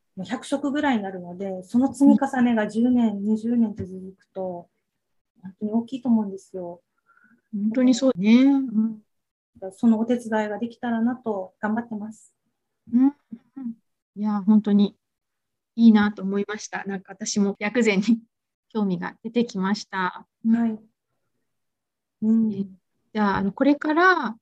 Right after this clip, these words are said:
Speaker 2: の、あかりさんはこう、ご自身の活動を通して、どんな未来を叶えたいですか？
Speaker 1: そうですね。まあ、先ほどちょろっと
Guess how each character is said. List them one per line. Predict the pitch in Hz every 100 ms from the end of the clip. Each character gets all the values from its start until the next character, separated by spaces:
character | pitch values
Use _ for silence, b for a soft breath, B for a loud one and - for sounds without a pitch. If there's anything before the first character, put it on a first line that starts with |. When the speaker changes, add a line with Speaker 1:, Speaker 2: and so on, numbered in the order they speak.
| _ 196
Speaker 2:
の、 | 196
あ | 190
か | 214
り | 214
さ | 220 208
ん |
は | 208 202
こ | - 185
う、 |
ご | 202
自 | 226 226
身 | 196
の | 185
活 | 196 190
動 | 208 214
を |
通 | 214 226
し | 202 - -
て、 | 196 190 208 _ _ _
ど | 226 240
ん | 214
な | 180 165 - _ _ _
未 | 196
来 | 185 180
を |
叶 | 185 180 185
え | 185
た | 202
い | -
で |
す | -
か？ | _ 127 - _ _ _ _ _ _ _ _ _ _ _ _ _ _ _ _ _ _ _ _ _ _ _
Speaker 1:
そ | - 240
う |
で | 226
す | 226
ね。 | 196 196
ま | 196
あ、 |
先 | 190 226
ほ | 285
ど | 254
ち | 240
ょ | 269
ろ | 269
っ |
と | 226